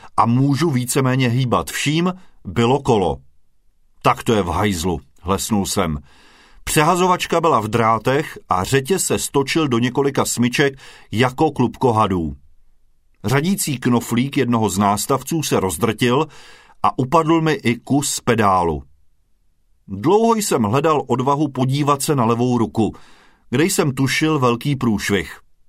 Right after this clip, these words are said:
Ruka odnesla první kontakt s asfaltem.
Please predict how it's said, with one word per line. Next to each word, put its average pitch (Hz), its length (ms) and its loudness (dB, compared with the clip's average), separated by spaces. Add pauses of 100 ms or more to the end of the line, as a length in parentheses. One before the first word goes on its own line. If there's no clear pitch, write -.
(280)
Ruka 160 280 2
odnesla 127 560 0 (100)
první 160 400 0
kontakt 131 540 -2
s - 160 -8
asfaltem. 87 720 -2